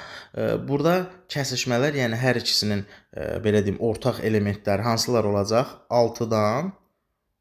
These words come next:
on səkkizə qədər olan, e, belə deyim, çoxluğumuz. Bax, bu hər ikisində var, altıdan on səkkizə qədər.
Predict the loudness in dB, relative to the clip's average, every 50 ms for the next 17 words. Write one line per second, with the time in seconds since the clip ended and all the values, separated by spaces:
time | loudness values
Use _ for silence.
0 | _ -8 -4 -4 -2 -2 -2 -2 -2 -2 -4 -6 -2 0 0 0 0 0 -2 0
1 | 2 2 2 2 0 -2 -2 -2 0 0 2 2 0 0 -2 -4 -10 -16 _ _
2 | _ _ _ _ _ -16 -10 -8 -6 -4 -4 -2 -2 -2 -2 -2 -2 -4 -4 -6
3 | -8 _ -6 -4 -4 -2 -4 -4 -4 -4 -4 -4 -6 -10 _ _ _ -6 -4 -2
4 | -2 -2 -4 -8 -8 -8 -8 -8 -8 -4 0 0 0 -2 -4 -6 0 2 4 4
5 | 2 0 -6 -16 -18 -20 -20 -20 -20 -18 _ -4 -2 -2 -2 -2 -2 -4 -4 -2
6 | 0 0 0 2 2 2 2 2 0 0 0 -2 -2 -2 -2 -2 -2 -4 -6 -4
7 | -4 -2 -2 -2 -4 -4 -6 -6 -6 -4 -4 -2 -2 -4 -4 -6 -8 -8